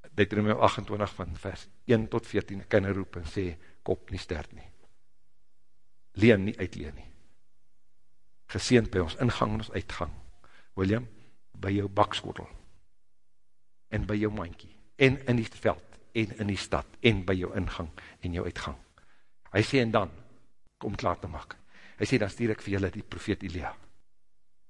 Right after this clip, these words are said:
Die profeet Elia, voordat die groot deurlagtige dag kom, en dan kom Jesus, en Jesus sê, vir ons in Matteus, hy sê, "Vir die wat kan vat, Johannes die Doper was die Elia wat sou kom," so hy het daar gekom.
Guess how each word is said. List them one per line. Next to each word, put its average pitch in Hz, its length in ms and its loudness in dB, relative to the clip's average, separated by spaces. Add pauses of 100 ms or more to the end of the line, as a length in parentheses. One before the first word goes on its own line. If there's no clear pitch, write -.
(420)
Die 98 80 -2
profeet 127 400 4
Elia, 104 320 8
voordat 95 300 4
die 90 80 -4
groot 101 280 2 (340)
deurlagtige 95 560 2
dag 92 220 4
kom, 90 120 -6
en 90 60 -4
dan 87 100 -6
kom 113 180 0
Jesus, 104 400 -2
en 104 80 -8
Jesus 107 340 -8
sê, 190 160 4 (320)
vir - 100 -4
ons 101 120 -2
in 101 60 -2
Matteus, 92 360 -4
hy 85 80 -6
sê, 87 260 -8 (480)
"Vir - 120 -4
die 113 80 4
wat 143 180 2
kan 120 140 0
vat, - 340 2 (880)
Johannes 104 400 2
die 95 120 -6
Doper 101 300 2
was 85 140 -6
die 107 140 -4
Elia 87 240 0
wat 73 140 -8
sou - 120 -8
kom," - 380 -8
so - 140 -8
hy - 40 0
het - 80 -6
daar - 120 0
gekom. - 280 -8